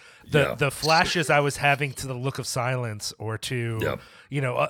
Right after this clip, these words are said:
Speaker 1: other films exploring the bloody history of this region in general, not just Thailand, obviously, uh, but a lot of these countries where there were these pogroms against communists, Muslims, whoever it was. I was, you know,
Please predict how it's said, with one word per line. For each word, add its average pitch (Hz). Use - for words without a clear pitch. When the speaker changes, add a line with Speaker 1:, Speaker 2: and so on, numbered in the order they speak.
Speaker 1:
other 160
films 143
exploring 127
the 139
bloody 131
history 135
of 117
this 131
region 131
in 120
general, 127
not 123
just -
Thailand, 127
obviously, 107
uh, 117
but 123
a 117
lot 120
of 151
these 127
countries 143
where 113
there 113
were 117
these 117
pogroms 123
against 113
communists, 160
Muslims, 143
whoever 151
it 120
was. 123
I 143
was, 139
you -
know, 117